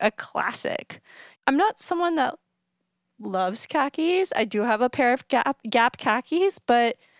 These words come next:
you know, they're just, like, a staple in your wardrobe. And this definitely shows that with, even with the go-go, um, there's, like, a go-go one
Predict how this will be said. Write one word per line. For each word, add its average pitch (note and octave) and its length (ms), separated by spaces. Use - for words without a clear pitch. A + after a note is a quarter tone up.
you B4+ 160
know, C#4 260
they're C#4+ 160
just, G4 200
like, G4 120
a G4 80
staple C4+ 600
in C4+ 120
your C4+ 140
wardrobe. F#3+ 640
And G3 220
this G3+ 240
definitely G#3+ 920
shows G3+ 460
that F#3+ 400
with, F#3+ 460
even G#3+ 300
with F#3+ 140
the F#3+ 100
go-go, G3 760
um, F#3+ 420
there's, G3 180
like, F#3+ 140
a F#3+ 100
go-go F#3+ 480
one G#3 460